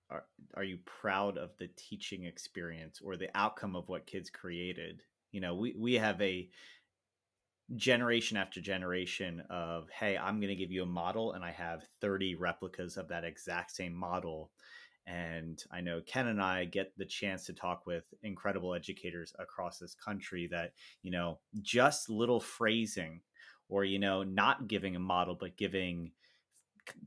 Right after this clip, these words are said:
feedback consistently, or, you know, here are the guidelines and letting kids run the product that kids get. I think we forget sometimes how much time kids can have. Like, I, I just got an email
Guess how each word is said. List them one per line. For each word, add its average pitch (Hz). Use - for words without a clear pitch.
feedback 107
consistently, 85
or, 87
you 98
know, 92
here 113
are 113
the 110
guidelines 101
and 87
letting 92
kids 92
run 90
the 101
product 104
that -
kids 104
get. 98
I 117
think 131
we 117
forget 110
sometimes 135
how 113
much 123
time 110
kids 113
can 120
have. 107
Like, 98
I, 123
I 120
just 127
got 117
an 113
email 95